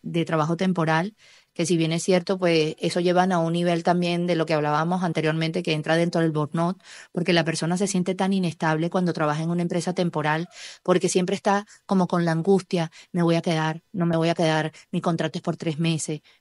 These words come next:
me lo van a eliminar, ¿será que voy a seguir con eso?".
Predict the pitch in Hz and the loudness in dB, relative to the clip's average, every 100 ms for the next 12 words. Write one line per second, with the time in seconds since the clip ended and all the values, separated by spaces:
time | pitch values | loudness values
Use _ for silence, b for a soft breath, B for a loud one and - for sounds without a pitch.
0 | - 175 170 160 175 185 175 165 165 160 | -4 0 2 2 2 2 2 2 0 -2
1 | b b - 175 - 196 196 202 180 165 | b b -2 0 2 4 4 2 0 0
2 | 175 180 185 180 175 165 | 2 2 2 2 0 -4